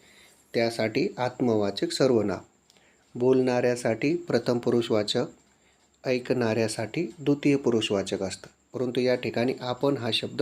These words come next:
आत्मवाचक म्हणून वापरलेला आहे, म्हणून ते आत्मवाचक सर्वनाम आहे. त्यानंतर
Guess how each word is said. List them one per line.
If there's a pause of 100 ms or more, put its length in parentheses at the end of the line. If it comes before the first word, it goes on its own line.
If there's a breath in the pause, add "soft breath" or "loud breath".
(120)
आत्मवाचक
म्हणून
वापरलेला
आहे,
म्हणून
ते
आत्मवाचक
सर्वनाम
आहे. (800 loud breath)
त्यानंतर